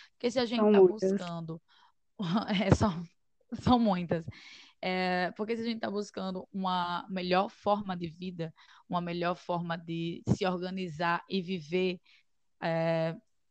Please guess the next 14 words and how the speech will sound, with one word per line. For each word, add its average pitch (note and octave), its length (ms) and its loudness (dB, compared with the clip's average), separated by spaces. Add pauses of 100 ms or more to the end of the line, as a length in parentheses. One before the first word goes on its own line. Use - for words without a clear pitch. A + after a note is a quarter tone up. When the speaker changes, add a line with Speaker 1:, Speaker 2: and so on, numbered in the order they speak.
Speaker 1:
isso G#3 440 -2
independe G#3+ 640 -2
de E3+ 140 -12
se F3 240 -10
é E3 240 -4
rural D#3+ 580 -2 (320)
ou F#3 200 4
urbano, F3+ 500 -8 (500)
né? E3 400 -8
É, D#3+ 340 -6
contanto F#3 720 -6
que F#3+ 440 -2
a F3+ 120 -6
gente F#3 360 -8